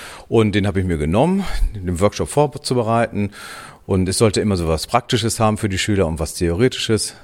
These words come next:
Also die Theorie geht ein bisschen in die Tiefe und das wollen wir dann immer praktisch ausprobieren. Also für mich ist es eine Herausforderung und die habe ich gerne angenommen.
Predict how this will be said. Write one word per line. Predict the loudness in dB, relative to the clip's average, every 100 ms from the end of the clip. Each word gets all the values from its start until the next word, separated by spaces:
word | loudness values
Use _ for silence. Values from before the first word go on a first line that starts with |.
| -18 -6
Also | -2 -2
die | -2 -2 0
Theorie | 0 2 0
geht | 2
ein | 0 0
bisschen | -2 -2
in |
die | -2 -2
Tiefe | -4 0 2
und | 0 -2 -4 0
das | 0 0 0
wollen | 2
wir | 2
dann | 0
immer | 0 -2
praktisch | -6 -4 -4
ausprobieren. | -2 -4 -4 0 0 0 -6 -16 -12 0
Also | 0
für | 4
mich | 2 2 -2
ist | -2
es | -2
eine | -2 -2
Herausforderung | 2 2 2 0 0 2 2 0 -2 -4
und | -2 0 0 -2
die | -2
habe | -2
ich | -2
gerne | -2 -2
angenommen. | -4 -6 -8